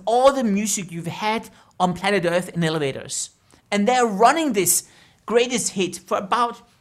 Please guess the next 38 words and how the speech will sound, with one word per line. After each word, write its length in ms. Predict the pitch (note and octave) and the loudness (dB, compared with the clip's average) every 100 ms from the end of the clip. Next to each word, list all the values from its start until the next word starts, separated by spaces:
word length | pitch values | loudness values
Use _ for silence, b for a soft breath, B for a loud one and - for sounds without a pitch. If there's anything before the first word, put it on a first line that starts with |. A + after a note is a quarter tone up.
| b | b
ten 360 | - - A#3+ A#3+ | -12 -4 0 2
minutes. 560 | G#3 E3 - - - _ B B B B | 0 -2 -4 -6 -6 _ B B B B
Of 160 | G3 | -6
course, 240 | F#3 D4+ C4 | 2 2 4
at 60 | A3+ | 2
this 140 | B3+ | 0
stage, 300 | - G#3 G3+ | 0 0 0
this 200 | G3 G3 | 0 -2
guy 300 | G3 F3 F3 | -2 0 0
had 240 | E3 D#3 | 0 -4
tried 480 | - - F#3+ G#3+ G#3+ | -4 -2 0 0 -2
to 80 | F#3+ | -4
go 200 | F3 F3 | 0 0
through 240 | E3 E3+ E3 | 0 0 2
all 200 | G#3 B3 | 2 0
sorts 240 | A#3 F#3 | -2 -4
of 60 | D#3 | -2
different 300 | F#3 D#3 C#3+ | -2 -2 -2
back 280 | D3+ E3+ | -4 -4
doors. 360 | - C#3+ D3+ - | -4 -4 -4 -2
Nothing 500 | E3 F#3+ A#3 A#3+ F3+ | 2 2 2 -2 -2
works. 300 | C#3+ D3 - | 0 -2 -2
So 60 | F3 | 0
the 120 | B3+ | 2
other 160 | C#4+ | 4
guy 300 | A#3+ F3+ D#3 D3+ B - | 2 0 -4 -6 B -6
does 280 | D3 A#3 C4 | 2 4 2
the 100 | D4+ | 2
same, 500 | - F#3+ C#3+ E3 E3+ - | 0 0 -2 -4 -8 -8
is 240 | - D4 C#4+ | -2 -2 0
rejected, 580 | C4+ - E3 F3 D#3+ - | -2 0 -2 -2 -8 -10
freaks 460 | - D#4 E4 - | 2 4 4 2
out. 260 | F#3 D#3+ E3+ B B | 2 0 -2 B B
He's 280 | - A#3 A3+ | -2 0 2
now 200 | G3 E3 | 2 2
on 100 | D3+ | 0
the 60 | |
phone. 480 | C#3+ F3+ D3+ B2+ A2+ | -6 -4 -2 -4 -10